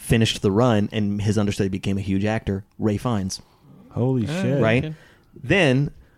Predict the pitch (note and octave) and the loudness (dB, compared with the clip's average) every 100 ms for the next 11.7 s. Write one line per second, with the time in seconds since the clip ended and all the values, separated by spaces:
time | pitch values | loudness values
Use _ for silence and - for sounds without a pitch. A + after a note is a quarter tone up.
0 | - - A#2+ F3 D3 B2 D3 G#3 D3+ A#2+ | -14 0 4 4 4 4 4 6 6 6
1 | A2+ B2 - _ _ - A#2 B2+ E3+ D3+ | 6 4 0 _ _ -2 2 4 4 4
2 | - - - - _ _ _ _ _ _ | 0 -6 -20 -20 _ _ _ _ _ _
3 | - - - B2+ C3 A3 G3 C#3+ C3+ C#3+ | -20 -4 4 6 6 6 6 6 6 6
4 | D3 B2+ C#3+ B2 A#2+ G#2 G#2 F#2 - B2 | 6 6 4 4 2 0 0 0 0 0
5 | B2 B2 A#2 G#2 G#2+ C#3 G#2 F#2 G#2+ A#2+ | 0 0 -2 -4 -4 -2 -4 -6 -6 -4
6 | A2 G#2 A2 C#3+ A2+ F2+ - G#2 G2 A#2 | -4 0 2 4 2 -2 -6 -4 -2 -4
7 | - - - - A#2 B2 A#2 C#3 C3 B2 | -6 -18 -20 -6 -2 0 2 2 4 2
8 | A2+ A#2 A#2+ A#2+ A2 - B2+ C3+ A#2 A2 | 2 0 2 2 0 0 2 2 2 -2
9 | - A2 - G#2+ G#2+ G#2 G2+ A2+ A#2 G#2+ | -2 -6 0 4 4 4 2 4 4 4
10 | G2+ G#2+ A2 G#2 G2 F2+ F#2+ A2 - - | 4 4 4 2 -2 -2 0 0 -2 0
11 | A#2+ - A2+ G2 F#2 F2+ - | 0 2 2 4 4 2 0